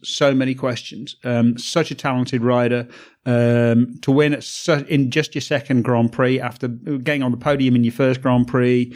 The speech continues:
um, you know, K T M's talent pool, and to win from pit lane after getting a penalty. Uh, you know, it just, it's, it's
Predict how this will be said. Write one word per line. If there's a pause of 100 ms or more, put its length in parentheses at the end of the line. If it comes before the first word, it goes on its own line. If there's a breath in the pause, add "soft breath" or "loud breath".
(320 loud breath)
um,
you
know, (300)
K
T
M's
talent
pool, (200 loud breath)
and
to
win
from
pit
lane
after
getting
a
penalty. (360 loud breath)
Uh,
you
know,
it
just,
it's,
it's